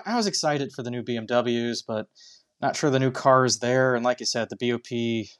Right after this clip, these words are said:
hammer kinda came down on them and the Corvette cars this year, or, uh, this week. I think literally four thirty,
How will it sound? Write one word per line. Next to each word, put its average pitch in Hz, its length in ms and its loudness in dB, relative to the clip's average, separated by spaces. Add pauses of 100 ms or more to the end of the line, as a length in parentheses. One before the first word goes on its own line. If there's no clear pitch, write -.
(1040)
hammer 151 420 4
kinda 135 280 4
came 127 260 -4
down 127 220 6
on 127 140 4
them 127 280 -4
and 127 240 -6
the 120 60 -8
Corvette 135 480 -4
cars 135 340 -4
this 139 200 -10
year, 139 300 -8 (100)
or, 117 240 -6
uh, 113 120 -6
this 120 240 -8
week. 123 300 -4 (600)
I - 60 -16
think 120 180 -8
literally 120 600 2 (1300)
four 120 280 0
thirty, 131 560 0